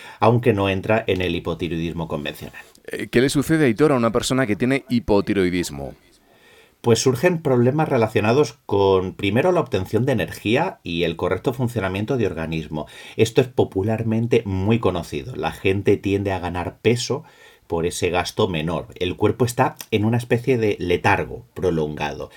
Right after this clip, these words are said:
Speaker 1: Y al margen de esta consecuencia hay otras implicaciones llamativas. Por ejemplo, tenemos pérdida de cabello porque hay baja renovación de las células.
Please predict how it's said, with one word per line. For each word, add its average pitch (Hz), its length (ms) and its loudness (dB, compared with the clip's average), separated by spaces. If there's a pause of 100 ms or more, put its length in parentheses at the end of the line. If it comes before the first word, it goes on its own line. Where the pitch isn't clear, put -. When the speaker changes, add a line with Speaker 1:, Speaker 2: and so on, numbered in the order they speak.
(300)
Speaker 1:
Y 87 80 -4
al 76 120 -4
margen 85 320 -4
de - 40 -2
esta - 200 -4
consecuencia 101 840 0
hay 80 160 -2
otras 87 300 -6
implicaciones 82 640 -6
llamativas. 78 800 -2 (360)
Por 90 160 0
ejemplo, 85 500 0
tenemos 110 320 -2
pérdida 113 460 4
de 104 140 2
cabello 78 800 -2
porque 80 340 -6
hay 90 120 -2
baja 95 320 -2
renovación 95 680 0
de 113 80 2
las 87 180 -2
células. 80 580 -6